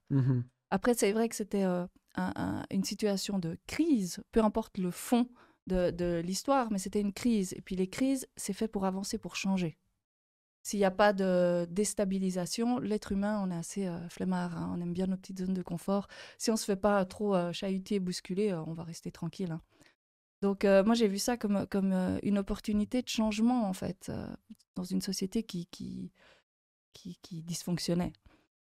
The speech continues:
Speaker 2: Euh, donc, voilà. Donc, c'était, qu'est-ce qu'on fait avec toute cette énergie qu'elle a, qui est mise en mouvement, cette colère, cette incompréhension, ce besoin de vérité ?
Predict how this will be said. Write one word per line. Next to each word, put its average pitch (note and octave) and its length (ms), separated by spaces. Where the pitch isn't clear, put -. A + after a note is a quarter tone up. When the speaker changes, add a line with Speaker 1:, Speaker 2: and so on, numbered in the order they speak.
Speaker 2:
Euh, F#3 720
donc, G3+ 240
voilà. F#3+ 340
Donc, F#3+ 220
c'était, A#3+ 420
qu'est-ce D4 240
qu'on C4+ 140
fait A#3+ 340
avec G#3 260
toute D4 120
cette - 200
énergie A3 420
qu'elle G#3 160
a, G3+ 100
qui G3+ 120
est - 20
mise G#3+ 220
en G3+ 60
mouvement, G#3+ 440
cette - 220
colère, G#3 280
cette F#3+ 160
incompréhension, G3+ 840
ce F#3+ 160
besoin G#3+ 460
de F#3+ 40
vérité ? G3+ 560